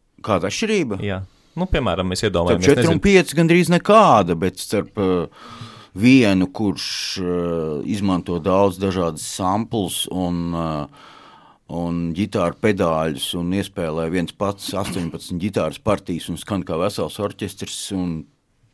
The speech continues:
Speaker 1: pieciem cilvēkiem, kas tiešām ir saspēlējušies mēģinājumos, spēlējot kopā un labi. Tas izklausās, tas, es domāju, ir ļoti nopietns,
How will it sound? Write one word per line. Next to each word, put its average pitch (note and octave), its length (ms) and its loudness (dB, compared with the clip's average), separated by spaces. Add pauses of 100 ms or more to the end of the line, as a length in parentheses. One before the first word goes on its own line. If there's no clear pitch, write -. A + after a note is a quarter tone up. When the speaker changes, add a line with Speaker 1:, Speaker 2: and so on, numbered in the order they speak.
Speaker 1:
pieciem G2 380 -2
cilvēkiem, F2 580 -2
kas F2 220 -8
tiešām F#2 420 0
ir E2+ 60 -8
saspēlējušies - 1120 -4 (720)
mēģinājumos, D#2 920 -2 (400)
spēlējot E2 800 -4
kopā E2+ 400 -4 (680)
un D#2+ 320 -6 (640)
labi. D#2 400 -2 (600)
Tas - 220 -10
izklausās, G#2 840 -4
tas, F#2+ 140 -10 (100)
es F#2 140 -10
domāju, F#2+ 400 -2 (380)
ir F2+ 280 -6
ļoti C#2+ 720 -6
nopietns, C#2+ 640 -12